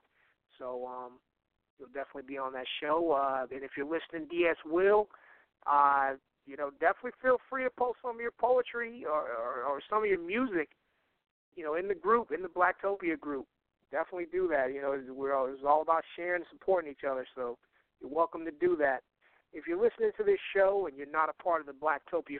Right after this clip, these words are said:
Facebook, definitely join us. You can go on Facebook and search Blacktopia, Black Utopian Society. That's the Facebook group. Just join us. We'll bring you on in. Um, we also have a fan page, too, a like page. Uh, but it's not as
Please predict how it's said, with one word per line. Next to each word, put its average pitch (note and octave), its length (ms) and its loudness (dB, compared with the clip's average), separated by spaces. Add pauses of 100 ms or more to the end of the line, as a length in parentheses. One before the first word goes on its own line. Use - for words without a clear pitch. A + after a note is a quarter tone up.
(120)
Facebook, D#3 240 -2
definitely F#3 400 -2
join A#3 300 6
us. B2 80 -10 (720)
You D4+ 60 -20
can - 100 -18
go E3+ 120 -2
on E3+ 120 -4
Facebook G3 480 2
and E3 160 -10
search F3 240 0
Blacktopia, E3+ 720 2
Black E3 320 2
Utopian D#3 480 -4
Society. F#3+ 720 0
That's B2+ 160 -20
the - 180 -12
Facebook D#3+ 380 -12
group. E3+ 260 -4
Just C3 140 -20 (100)
join E3+ 220 -2
us. E3+ 80 -4 (260)
We'll A#2 140 -20
bring D#3+ 220 -2
you D#3 80 -4
on D3+ 180 0
in. F#3+ 300 -2 (960)
Um, C#3 440 2 (380)
we F3 120 0
also A3+ 240 4
have G3+ 160 4
a D3 100 -10 (100)
fan F#3+ 220 0 (100)
page, C#3 260 -4 (160)
too, B2 240 -2 (120)
a A#2+ 40 -4
like B2+ 280 0 (100)
page. B2+ 280 -6 (600)
Uh, - 240 0
but G3+ 120 0
it's G3+ 140 -6
not G#3+ 200 6
as D#3+ 80 -4